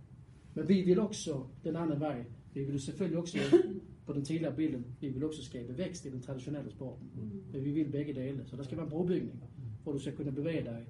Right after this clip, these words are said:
Speaker 1: øh, ud fra din motivation, ud fra dine interesser, ud fra hvor du er i livet prioriteringsmæssigt. Så skal du kunne bevæge dig både mellem den traditionelle sport,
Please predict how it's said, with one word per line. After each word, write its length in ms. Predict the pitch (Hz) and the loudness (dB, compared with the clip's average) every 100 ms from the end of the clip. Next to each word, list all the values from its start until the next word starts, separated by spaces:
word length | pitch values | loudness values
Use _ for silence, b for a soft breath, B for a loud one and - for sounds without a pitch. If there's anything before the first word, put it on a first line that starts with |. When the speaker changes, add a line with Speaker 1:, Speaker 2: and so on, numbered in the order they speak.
| B B B B B - | B B B B B -16
Speaker 1:
øh, 220 | 156 - 170 | -12 -8 -4
ud 80 | 143 | -4
fra 240 | - 143 | -4 -6
din 100 | 139 | -2
motivation, 680 | 139 135 135 135 180 160 127 | -2 -2 -4 -4 -2 -2 -2
ud 120 | 131 | -4
fra 140 | 127 131 | -6 -6
dine 220 | 131 135 | -4 -4
interesser, 480 | 135 - 135 - - - - B B B - | -6 -6 -8 -8 -12 -14 -16 B B B -6
ud 120 | 143 | -6
fra 180 | - 135 | -4 -4
hvor 180 | 139 | -2
du 60 | 139 | -2
er 140 | 160 131 | -2 -2
i 100 | 139 | -2
livet 280 | 170 135 120 | -2 -2 -6
prioriteringsmæssigt. 720 | 143 131 170 - 120 - - - - | -8 -6 -6 -6 -8 -10 -12 -16 -16
Så 120 | - | -10
skal 140 | 139 135 | -6 -6
du 40 | |
kunne 200 | - 143 | -4 -6
bevæge 260 | 135 165 160 | -4 -2 -2
dig 100 | 131 | -4
både 160 | 135 147 | -6 -6
mellem 220 | 135 123 | -6 -6
den 80 | 127 | -6
traditionelle 480 | - 131 131 160 135 | -6 -8 -8 -8 -8
sport, 300 | - 147 | -8 -10